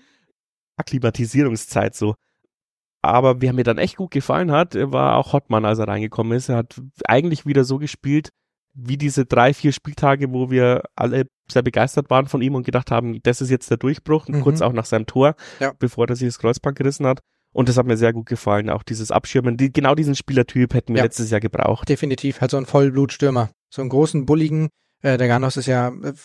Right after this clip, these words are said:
Speaker 2: groß zwar, aber definitiv nicht bullig mit seinen zwölf
Speaker 1: Ja, da hab ich
Speaker 2: Kilo.
Speaker 1: eigentlich auch gehofft,
Speaker 2: Aber
Speaker 1: dass der ein bisschen mit breiterem Kreuz zurückkommt aus der Vorbereitung, aber offensichtlich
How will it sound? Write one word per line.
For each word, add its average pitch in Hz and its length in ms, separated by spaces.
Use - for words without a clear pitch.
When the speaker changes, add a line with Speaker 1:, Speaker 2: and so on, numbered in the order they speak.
Speaker 2:
groß 143 380
zwar, 131 240
aber 123 160
definitiv 135 500
nicht 131 220
bullig 147 320
mit 143 140
seinen 139 340
zwölf 143 160
Speaker 1:
Ja, 117 80
da 131 120
hab 147 100
ich 156 60
Speaker 2:
Kilo. 139 100
Speaker 1:
eigentlich 143 200
auch - 120
gehofft, 127 220
Speaker 2:
Aber 135 100
Speaker 1:
dass 131 140
der 123 140
ein 120 120
bisschen 180 300
mit 127 180
breiterem 113 420
Kreuz 113 380
zurückkommt 113 560
aus 107 160
der 113 160
Vorbereitung, 110 800
aber 107 320
offensichtlich 127 540